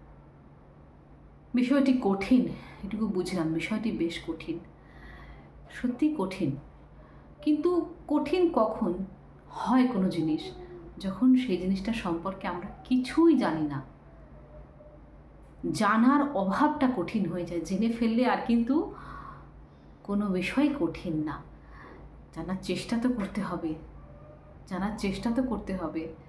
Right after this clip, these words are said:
সেই চেষ্টাকে সামনে রেখে আমাদের এবারের উদ্যোগ স্বপ্নের কনভয় সাহিত্য গোষ্ঠীর তরফ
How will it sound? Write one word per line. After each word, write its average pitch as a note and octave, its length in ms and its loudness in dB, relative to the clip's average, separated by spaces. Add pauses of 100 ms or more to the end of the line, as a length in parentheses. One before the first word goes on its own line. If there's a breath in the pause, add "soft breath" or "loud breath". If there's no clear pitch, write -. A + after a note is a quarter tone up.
(880 loud breath)
সেই D4 420 2
চেষ্টাকে B3 580 2
সামনে F3+ 720 -2
রেখে F3 520 0 (720)
আমাদের E3+ 400 -2
এবারের F3 340 -2
উদ্যোগ F#3+ 400 -2 (2750)
স্বপ্নের F3 360 -6
কনভয় E3+ 560 -2 (440 loud breath)
সাহিত্য F#3+ 400 -2
গোষ্ঠীর F#3 500 -2
তরফ E3+ 200 0